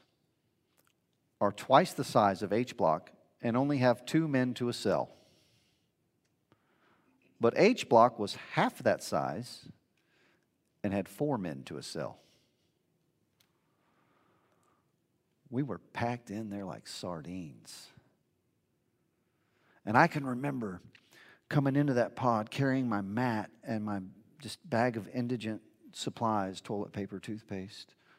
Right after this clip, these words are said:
stuff they, they give you. And just the sobering thought of, "Man, I'm gonna be here a while."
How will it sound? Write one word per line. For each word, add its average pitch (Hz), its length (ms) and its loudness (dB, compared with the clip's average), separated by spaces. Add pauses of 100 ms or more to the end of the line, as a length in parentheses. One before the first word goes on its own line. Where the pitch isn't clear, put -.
stuff - 240 -6
they, 98 120 -8 (100)
they 107 100 -4
give 110 260 -2
you. 95 180 -10 (2250)
And 120 140 -6
just 123 200 -6
the 110 60 -8
sobering 135 520 0
thought 127 280 2
of, 101 120 -6
"Man, 117 220 -2
I'm 120 120 -2
gonna 98 160 -6
be 98 200 -6
here 113 160 -2
a 87 100 -6
while." 80 400 -8